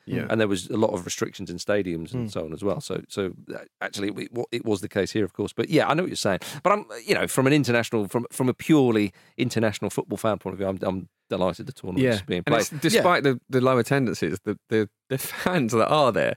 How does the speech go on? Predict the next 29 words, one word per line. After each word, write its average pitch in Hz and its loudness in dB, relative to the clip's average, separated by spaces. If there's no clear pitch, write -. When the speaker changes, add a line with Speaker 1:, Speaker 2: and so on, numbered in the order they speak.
Speaker 2:
Mm. 107 -2
Speaker 1:
and 113 2
the, - -2
the 107 0
bands 110 2
that 95 2
are 95 2
playing 101 2
amongst 98 2
Speaker 2:
Yeah. 87 -2
Speaker 1:
them 80 -2
are - -2
still 160 0
creating 104 2
this 92 -2
absolute 113 0
carnival 95 0
atmosphere. - -4
Speaker 2:
Oh, 185 4
it's, 175 0
it's, 180 2
it's 165 2
a 151 -2
joyous 143 4
occasion. 95 -2
And, 107 -6
you 139 -8
know, 139 -8
having, 110 -2